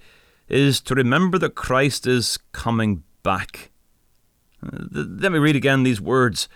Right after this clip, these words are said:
"I give thee charge in the sight of God, who quickeneth all things, and before Christ Jesus, who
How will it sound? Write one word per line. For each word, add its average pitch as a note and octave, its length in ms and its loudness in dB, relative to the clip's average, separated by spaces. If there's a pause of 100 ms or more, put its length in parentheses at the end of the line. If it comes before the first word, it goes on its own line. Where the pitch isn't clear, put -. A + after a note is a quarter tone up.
(140)
"I A#2+ 100 -2
give F3 220 0
thee E3+ 120 0
charge D3+ 520 2
in D3 100 2
the C#3+ 80 0
sight B2+ 300 0
of A2 120 -4
God, A2 320 2
who G#2 100 -2
quickeneth C3 420 -4
all A2 180 2
things, F2 420 -6 (400)
and D#3+ 220 0
before E3+ 320 2
Christ C#3+ 420 -2
Jesus, B2 420 0
who A2+ 240 0